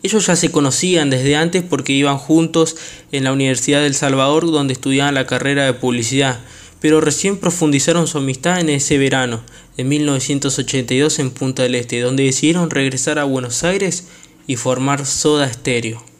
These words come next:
Gustavo y Zeta compartían los mismos gustos y sueños musicales y comenzaron una búsqueda para integrar un grupo de rock inspirado en The Police.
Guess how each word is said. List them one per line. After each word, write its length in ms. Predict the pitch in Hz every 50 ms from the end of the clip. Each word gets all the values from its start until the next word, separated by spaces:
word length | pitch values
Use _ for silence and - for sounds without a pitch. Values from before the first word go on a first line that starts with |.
| - - - - - -
Gustavo 640 | 156 139 131 - - - 190 214 226 214 175 143 -
y 120 | - 139
Zeta 480 | - - - 170 185 175 190 185 156 139
compartían 600 | - 151 131 131 131 131 127 127 - 165 160 156
los 140 | 143 120 131
mismos 300 | 147 147 143 139 127 123
gustos 440 | 139 160 175 180 175 185 170 175
y 60 | 143 131
sueños 380 | - - 147 143 143 135 131
musicales 760 | 135 131 127 127 135 127 - 135 123 120 113 113 113 - -
y 100 | - 147
comenzaron 800 | 143 - 151 139 139 139 131 - - 175 180 185 175 170 175 - -
una 240 | 160 160 160 151 147
búsqueda 440 | 151 170 170 175 - 175 151 139
para 220 | 135 - 131 131 127
integrar 680 | 127 127 - 131 135 135 147 156 170 - - - - _
un 180 | 160 156 156 156
grupo 400 | 151 156 170 170 170 160 147 139
de 60 | 135
rock 300 | 131 143 156 170 170 170 -
inspirado 640 | 147 139 127 117 - 139 135 143 147 151 151 - -
en 220 | 135 131 127 123
The 100 | 127 123
Police. 560 | 117 120 123 120 120 120 117 113 - - -